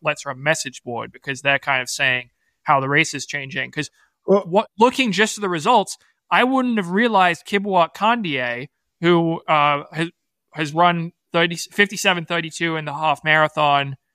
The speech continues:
Speaker 1: former world record holder. He was up there for quite some time. He was one of the final guys. Uh, it was him,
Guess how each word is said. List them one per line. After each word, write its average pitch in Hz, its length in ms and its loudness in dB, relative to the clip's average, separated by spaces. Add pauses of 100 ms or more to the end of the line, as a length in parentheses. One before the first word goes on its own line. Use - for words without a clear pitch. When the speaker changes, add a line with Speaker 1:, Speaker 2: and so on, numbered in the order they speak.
(1000)
Speaker 1:
former 180 300 2
world 156 260 2
record 156 300 0
holder. 143 340 -2 (200)
He 254 160 4
was 294 180 4
up 247 160 4
there 160 220 2
for - 120 -12
quite 220 540 0
some 170 300 0
time. 143 440 -6
He 202 140 -6
was 208 160 -2
one 214 100 2
of 202 60 -2
the 175 60 -6
final 185 340 0
guys. 156 480 2 (360)
Uh, 156 140 0
it 165 60 -2
was 151 140 -8
him, 208 420 -2